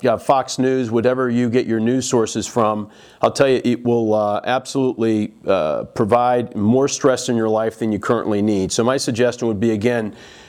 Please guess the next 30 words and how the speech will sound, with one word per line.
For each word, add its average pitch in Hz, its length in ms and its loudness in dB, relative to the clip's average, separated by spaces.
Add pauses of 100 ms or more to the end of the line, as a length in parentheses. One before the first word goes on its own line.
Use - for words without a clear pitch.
(240)
don't 143 220 2
put 170 160 0
your 139 80 2
head 139 140 2
in 135 40 -2
the 131 80 0
sand, 127 400 -2
get 135 160 -2
the 139 60 0
news 131 240 0
you 123 80 2
want 113 560 -2
and 113 160 0
you 117 60 2
need, 117 460 -2
and 113 160 -2
then 117 140 0
turn 117 220 0
the 104 60 0
rest 107 260 -2
of 104 60 0
it 107 60 2
off. 104 380 0 (540)
And 143 100 4
I 156 60 0
think 185 200 0
that 160 180 2
really 170 240 2
leads 151 400 0
to 127 460 0